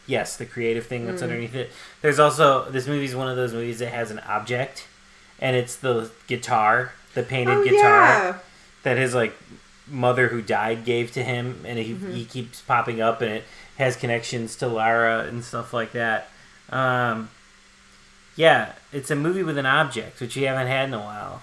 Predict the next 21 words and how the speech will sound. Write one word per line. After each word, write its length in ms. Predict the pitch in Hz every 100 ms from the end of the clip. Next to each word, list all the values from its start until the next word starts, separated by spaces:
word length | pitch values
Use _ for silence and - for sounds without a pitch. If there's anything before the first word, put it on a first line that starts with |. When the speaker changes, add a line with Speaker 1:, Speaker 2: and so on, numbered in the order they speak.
| - 127
Speaker 1:
and 120 | 127
that's 200 | 139 135
so 220 | 139 135
film 300 | 123 135 127
student-y. 580 | 120 - 95 98 98 120 - - -
Speaker 2:
Yeah. 380 | 196 202 180 165 - - _ -
Speaker 1:
Yeah. 320 | 131 127 113 110 - - - - - - -
Speaker 2:
Oh, 380 | 320 - - - - - -
dude. 420 | 277 262 185 165 - - - - - -
Yeah, 360 | 262 262 214
he 220 | 233 240 -
is 280 | 254 247
the 160 | 247 269
father, 800 | - - 226 220 220 185 160 165
but 240 | 175 156
she 240 | - 214 196
was 240 | 196 175
raised 640 | 175 196 214 220 214 175 175
by 320 | 180 175 170
the 180 | 156 165
guy 320 | 160 160